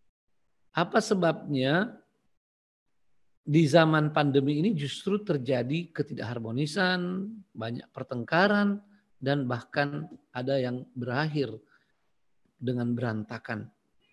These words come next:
Di antara penyebabnya itu adalah, satu, ketidak, eh, mampuan, ya, atau kekeliruan dalam berinteraksi dengan perubahan-perubahan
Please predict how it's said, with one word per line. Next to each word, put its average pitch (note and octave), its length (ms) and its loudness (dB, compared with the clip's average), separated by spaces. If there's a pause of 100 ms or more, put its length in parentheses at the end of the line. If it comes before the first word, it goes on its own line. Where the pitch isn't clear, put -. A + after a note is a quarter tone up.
(640)
Di F#3 200 8
antara A3 280 10
penyebabnya G#3+ 480 8
itu A#3 160 6
adalah, A#3 440 10 (960)
satu, C4+ 720 4 (220)
ketidak, G#3+ 800 6 (720)
eh, E3+ 880 6
mampuan, E3+ 800 6 (960)
ya, C#3+ 480 4 (400)
atau D3 320 6
kekeliruan G#3 880 10 (880)
dalam G3+ 400 8
berinteraksi G3+ 1120 6
dengan F#3+ 880 2
perubahan-perubahan F#3 1200 6